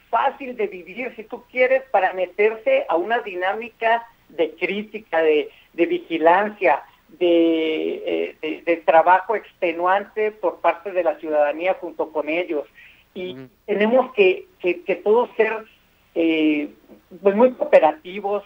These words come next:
Speaker 1: ayudar a que ellos funcionen, para que funcione nuestra sociedad. Tenemos que verlo así. Esa es mi, mi idea y, ese, y creo fervientemente en eso.
Speaker 2: Te agradezco mucho, David, te he escuchado y se-, se-, seguiremos como siempre en contacto. Te mando un abrazo.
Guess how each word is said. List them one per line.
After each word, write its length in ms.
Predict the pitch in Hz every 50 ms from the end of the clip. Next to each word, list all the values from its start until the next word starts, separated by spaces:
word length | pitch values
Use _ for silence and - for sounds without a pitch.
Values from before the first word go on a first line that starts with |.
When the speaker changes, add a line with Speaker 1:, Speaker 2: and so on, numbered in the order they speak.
| _ _ _ _ _ _ _ _ -
Speaker 1:
ayudar 640 | 175 170 190 196 190 175 190 208 240 262 254 220 -
a 80 | 185 175 -
que 120 | - 175
ellos 220 | 175 175 214 202 - -
funcionen, 640 | - 185 170 160 - - 170 165 170 175 196 202 202
para 300 | - - 170 160 160 -
que 120 | - 170 165
funcione 500 | - 190 185 170 - - 208 214 233 220
nuestra 380 | 202 175 170 - 160 147 - -
sociedad. 600 | 151 139 _ - 143 139 139 139 143 147 139 - - _ _ _ _ _ _ -
Tenemos 380 | 180 180 202 214 226 220 -
que 100 | - 196
verlo 260 | 170 175 175 185 190
así. 340 | 180 175 - - 139 - - _
Esa 260 | - 226 226 220 - 233
es 100 | 214 240
mi, 260 | 233 226 226 220 220
mi 180 | 196 175 170 165
idea 460 | 165 156 180 196 214 220 220 226 - -
y, 160 | 185 170 180
ese, 340 | 175 180 196 202 196 196 196
y 140 | - 160 151
creo 280 | _ - 180 185 190 180
fervientemente 1160 | - 180 160 160 160 160 175 175 175 - 180 170 165 165 160 - - 165 160 156 - - 131
en 80 | 127 123
eso. 280 | 127 127 - _ _ - _ _ _ _ _ _ _ _ -
Speaker 2:
Te 320 | 185 180 175 170 165 170
agradezco 400 | 165 165 175 202 220 202 - 226
mucho, 420 | 208 214 202 - 214 190 180 170
David, 240 | 165 170 180 202 185 -
te 160 | - 180 180
he 20 |
escuchado 640 | 185 175 - 202 180 - 226 240 247 240 226 214 - -
y 400 | - 180 180 180 180 180 180 175
se-, 120 | 160 165 151
se-, 480 | - 170 170 151 127 135 156 160 151
seguiremos 400 | - 170 165 170 185 196 185 170
como 160 | - 175 160
siempre 540 | 131 180 196 185 - 180 180 180 165 - -
en 60 | 156
contacto. 380 | - 165 156 - 165 156 - 147
Te 120 | - 160
mando 180 | 156 175 185 196
un 80 | 190 190
abrazo. 400 | 180 180 175 160 - - 107